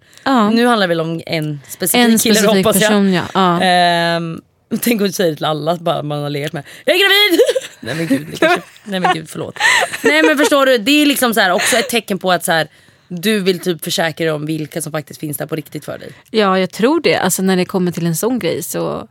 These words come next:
Speaker 2: Det gör
Speaker 1: och
Speaker 2: mig
Speaker 1: att man
Speaker 2: ledsen.
Speaker 1: kanske vill trappa killen.
Speaker 2: Vad menar du med det?
Speaker 1: Att man så här,
Speaker 2: Mm.
Speaker 1: han är på väg därifrån.
Speaker 2: Exakt. Ja,
Speaker 1: Så
Speaker 2: men
Speaker 1: det
Speaker 2: du
Speaker 1: är
Speaker 2: vill
Speaker 1: så här,
Speaker 2: hålla
Speaker 1: nu
Speaker 2: kvar
Speaker 1: får
Speaker 2: honom.
Speaker 1: du inte, ja.
Speaker 2: Mm.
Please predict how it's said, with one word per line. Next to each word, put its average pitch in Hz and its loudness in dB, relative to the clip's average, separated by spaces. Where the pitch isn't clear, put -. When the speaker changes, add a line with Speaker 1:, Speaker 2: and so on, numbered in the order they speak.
Speaker 2:
Det 196 -2
gör 226 4
Speaker 1:
och 202 2
Speaker 2:
mig 190 2
Speaker 1:
att - 0
man 185 -2
Speaker 2:
ledsen. 277 2
Speaker 1:
kanske 269 0
vill 220 0
trappa 220 -2
killen. 226 -4
Speaker 2:
Vad 196 -2
menar 190 -2
du 170 -4
med 170 -6
det? 185 -12
Speaker 1:
Att - -6
man 196 2
så - -4
här, 180 0
Speaker 2:
Mm. 269 0
Speaker 1:
han 214 0
är 214 -2
på 220 -2
väg 196 0
därifrån. 185 -2
Speaker 2:
Exakt. 269 0
Ja, 233 -2
Speaker 1:
Så 262 4
Speaker 2:
men 285 4
Speaker 1:
det 220 6
Speaker 2:
du 220 6
Speaker 1:
är 220 4
Speaker 2:
vill 262 2
Speaker 1:
så 269 4
här, 262 4
Speaker 2:
hålla 254 2
Speaker 1:
nu 214 2
Speaker 2:
kvar 180 4
Speaker 1:
får 170 2
Speaker 2:
honom. 196 2
Speaker 1:
du 220 2
inte, - -4
ja. 180 -2
Speaker 2:
Mm. 202 -4